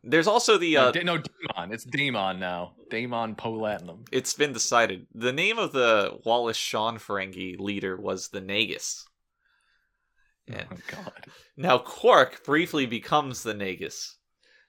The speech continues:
Speaker 1: but little do, do we know at the time that that was just a ploy by the, the old Nagus to train his son in how to be the Nagus.
Speaker 2: You just wanna keep saying Nagus.
Speaker 1: Why would I wanna say Nagus? What is there to gain?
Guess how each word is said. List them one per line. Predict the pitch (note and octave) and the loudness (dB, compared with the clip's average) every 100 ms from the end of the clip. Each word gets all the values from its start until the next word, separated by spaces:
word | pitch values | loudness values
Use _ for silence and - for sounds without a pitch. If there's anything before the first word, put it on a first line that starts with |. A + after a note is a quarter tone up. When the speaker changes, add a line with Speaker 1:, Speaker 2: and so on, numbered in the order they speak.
| _ | _
Speaker 1:
but | B2 G#2+ - _ _ _ _ _ - | 0 0 0 _ _ _ _ _ -4
little | C#3 E3 D3+ | 2 6 6
do, | C3 C3+ | 6 2
do | - B2+ B2+ | 2 -2 0
we | A#2+ | 0
know | A2+ C3 A#2+ A2 G2+ | 2 4 6 6 4
at | G#2 | 2
the | - | 0
time | - A#2+ A2 G2 | -4 0 0 0
that | |
that | G#2 G2 | 0 0
was | G2+ | 0
just | A2 - | -6 -8
a | F#2 | -12
ploy | - A#2 G#2+ G2 | -8 -2 0 2
by | G#2+ G#2+ G#2 | 4 6 4
the, | G2 F#2+ _ _ - | 2 -8 _ _ -8
the | A2 | 0
old | A#2+ C3+ G#2 | 2 2 0
Nagus | F#2+ F2+ F2+ - - _ _ _ _ _ _ _ _ _ _ _ | -6 -6 -6 -8 -12 _ _ _ _ _ _ _ _ _ _ _
to | A#2+ | -8
train | G#2+ - C3 B2 | -4 0 0 0
his | A#2 G#2+ | -2 -2
son | - A#2+ G#2 F#2 | 0 0 0 -4
in | G2 | -6
how | A2+ G#2+ | -2 -2
to | A2 | -2
be | G2+ G#2 | -2 -2
the | F#2+ | -2
Nagus. | G2+ C3 F#2+ F#2 - - _ _ _ _ - | -6 -6 -6 -8 -10 -14 _ _ _ _ -8
Speaker 2:
You | B2 | -4
just | E3+ F#3+ | -2 -2
wanna | E3 | -2
keep | C3 B2+ | -2 -4
saying | - B2+ G#2 | -2 -2 -2
Nagus. | G2+ C#3+ D#2+ - - - _ | -2 -4 -6 -10 -14 -18 _
Speaker 1:
Why | B2+ D3+ G3+ | 6 8 8
would | F#3 | 6
I | |
wanna | F3 E3 | 6 4
say | D3+ C#3+ | 4 2
Nagus? | B2+ A#2 G#2+ G2 - - - _ _ _ _ _ _ _ | 4 2 2 -2 -6 -14 -16 _ _ _ _ _ _ _
What | C3+ D3+ | 0 2
is | C3+ | 4
there | D3 | 4
to | B2+ A2+ | 4 0
gain? | A2+ G#2 F#2+ | -2 -2 -4